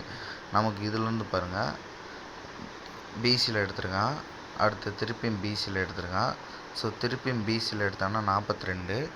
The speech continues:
இப்ப நம்ம கணக்குல இங்க வந்து நாப்பத்திரெண்டு கொடுத்துட்டேன். So,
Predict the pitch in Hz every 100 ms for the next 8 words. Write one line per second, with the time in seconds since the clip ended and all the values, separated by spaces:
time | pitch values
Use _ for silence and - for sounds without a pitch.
0 | - - - - - 104 101 101 104 104
1 | 113 113 113 107 104 101 101 120 143 101
2 | 101 104 98 98 101 98 101 104 98 120
3 | - - - - - - 117